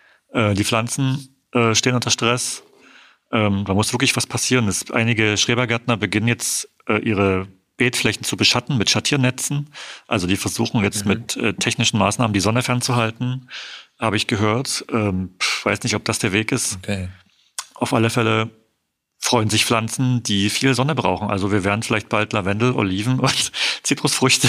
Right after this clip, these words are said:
Speaker 1: <laughs> anbauen können. Au-, äh, Aubergine, Paprika im Freiland und Artischocken vielleicht sogar, die, so Pflanzen, die nur im Rheinland wachsen, im, im milden Weinbauklima, könnten dann vielleicht bei uns auch gedeihen.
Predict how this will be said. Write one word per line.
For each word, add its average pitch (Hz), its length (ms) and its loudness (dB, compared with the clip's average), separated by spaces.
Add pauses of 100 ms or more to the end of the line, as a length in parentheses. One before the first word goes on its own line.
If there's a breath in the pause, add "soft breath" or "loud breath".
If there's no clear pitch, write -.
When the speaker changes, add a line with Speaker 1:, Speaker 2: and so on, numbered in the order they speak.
(100)
Speaker 1:
<laughs> - 120 -6
anbauen 120 460 2
können. 135 280 0 (380 loud breath)
Au-, 110 200 2
äh, 101 280 2
Aubergine, 110 720 2
Paprika 120 420 0
im 107 80 0
Freiland 117 680 0 (480 loud breath)
und 104 320 2
Artischocken 139 540 0
vielleicht 135 300 0
sogar, 147 320 -2
die, 110 220 -2
so 107 360 -2
Pflanzen, 113 340 -2
die 101 100 2
nur 101 140 0
im 110 80 0
Rheinland 123 440 0
wachsen, 127 400 -2
im, 95 300 -2
im 95 200 -2
milden 113 320 0
Weinbauklima, 127 840 0 (600 loud breath)
könnten 104 400 0
dann 95 140 2
vielleicht 107 440 -2
bei 104 120 -2
uns 120 220 0
auch 104 240 0
gedeihen. 110 560 0